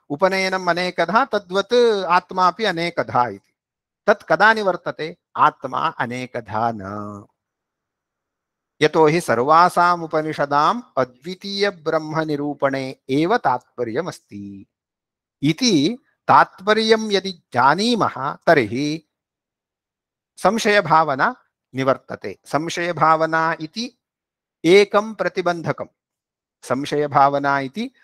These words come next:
आत्मज्ञान अनुत्पत्तौ एकं प्रतिबन्धकं। सः तत्प्रतिबन्धकं तात्पर्यज्ञ-,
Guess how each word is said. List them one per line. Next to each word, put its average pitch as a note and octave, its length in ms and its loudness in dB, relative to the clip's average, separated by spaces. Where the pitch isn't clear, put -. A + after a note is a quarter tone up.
आत्मज्ञान E3 1040 0
अनुत्पत्तौ E3 1300 -4
एकं G#3+ 360 4
प्रतिबन्धकं। D3+ 800 -4
सः D#3 260 2
तत्प्रतिबन्धकं C#3+ 1400 -4
तात्पर्यज्ञ-, G#3 1200 0